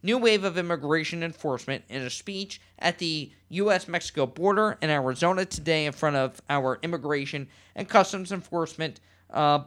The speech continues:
Border Patrol agents. Now, there are four elements to the announcement today, saying criminal illegal aliens will be detained. They will not be released.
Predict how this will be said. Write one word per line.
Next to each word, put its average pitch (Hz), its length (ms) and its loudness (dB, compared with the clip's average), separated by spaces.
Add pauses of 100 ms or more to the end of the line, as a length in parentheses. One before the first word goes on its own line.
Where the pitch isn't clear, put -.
(240)
Border 170 220 4
Patrol 156 580 0
agents. 165 420 -4 (300)
Now, 165 160 6
there 170 140 6
are 160 60 6
four 208 340 2
elements 190 480 0
to 190 100 -10
the 175 160 -6
announcement 170 480 -2
today, 160 460 2 (520)
saying 160 560 0
criminal 190 540 2 (100)
illegal 165 600 0
aliens 208 540 -2 (240)
will 233 180 4
be 247 200 -6
detained. 202 680 -2
They 190 120 0
will 185 100 0
not 180 280 4
be 180 120 -4
released. 147 480 -6